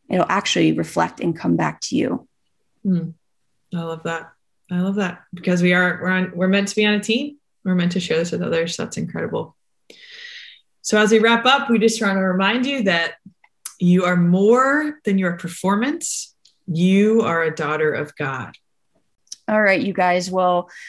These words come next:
Speaker 1: we're excited that you're joining it on this journey with us. And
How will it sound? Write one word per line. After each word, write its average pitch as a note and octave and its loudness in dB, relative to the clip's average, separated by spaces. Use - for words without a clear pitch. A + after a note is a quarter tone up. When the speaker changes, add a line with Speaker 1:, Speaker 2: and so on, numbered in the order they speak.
Speaker 1:
we're E4+ 4
excited G#3+ 0
that G3 -4
you're F#3+ -4
joining F#3 0
it F3+ -2
on G#3 2
this F3+ -2
journey E3+ 4
with D#3 0
us. D#3 -4
And E3+ 4